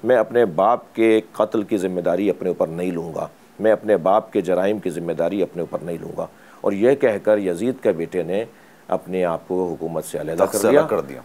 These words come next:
Speaker 1: हाँ, और गोशा नशीनी, और फिर वो खुतबा है बड़ा, यानी सुन्नी शिया ने इस खुतबे को लिखा है, उलमा अहले सुन्नत इसे पढ़ते हैं। और मैं इसलिए नहीं उलमा, उलमा अहले सुन्नत की किताबों के हवाले दे रहा हूँ कि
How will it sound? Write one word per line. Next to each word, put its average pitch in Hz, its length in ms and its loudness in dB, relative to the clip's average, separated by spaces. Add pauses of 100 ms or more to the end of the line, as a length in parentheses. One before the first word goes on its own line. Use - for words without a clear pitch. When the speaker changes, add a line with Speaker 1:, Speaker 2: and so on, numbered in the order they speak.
Speaker 1:
हाँ, 127 280 4
और 95 180 4
गोशा 87 280 0
नशीनी, 104 500 -2
और 104 160 4
फिर 98 220 0
वो 110 140 0
खुतबा 170 360 2
है 226 80 4
बड़ा, 190 220 2 (440)
यानी 135 140 2
सुन्नी 147 260 2
शिया 170 240 4
ने 208 100 4
इस 190 100 2
खुतबे 135 280 4
को 123 100 2
लिखा - 260 -2
है, 160 140 4
उलमा 135 280 4
अहले 127 180 4
सुन्नत 139 340 0
इसे 131 120 -2
पढ़ते 127 300 0
हैं। 196 100 2 (300)
और 131 80 2
मैं 143 120 4
इसलिए 175 300 2
नहीं 202 160 6
उलमा, 160 320 4
उलमा 139 320 4
अहले 127 160 4
सुन्नत 123 320 0
की 123 120 -2
किताबों 107 320 2
के 107 80 0
हवाले 107 260 4
दे 95 120 4
रहा 101 100 6
हूँ 110 80 2
कि 107 180 2